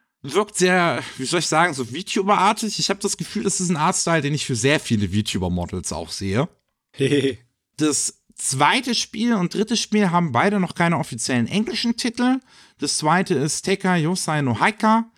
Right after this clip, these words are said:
Speaker 1: Spielt anscheinend irgendwie in, in einer Geschichte, äh, in, in, in einer Welt, wo, ja, mehr oder weniger fast schon riesengroße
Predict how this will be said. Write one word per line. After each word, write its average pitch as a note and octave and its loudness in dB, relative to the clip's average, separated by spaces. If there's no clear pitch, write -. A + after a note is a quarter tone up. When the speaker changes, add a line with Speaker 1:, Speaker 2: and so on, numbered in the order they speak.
Speaker 1:
Spielt - 0
anscheinend D3+ 0
irgendwie B2+ -2
in, B2 0
in A#2 0
einer G#2+ -2
Geschichte, D#3+ 0
äh, A#2 0
in, A#2+ 0
in, A#2+ -2
in G#2+ -4
einer A#2 0
Welt, D3+ 0
wo, A2+ 2
ja, A#2 2
mehr C3+ 0
oder D3+ 0
weniger D#3 -2
fast - -4
schon D3 -2
riesengroße C#3 -2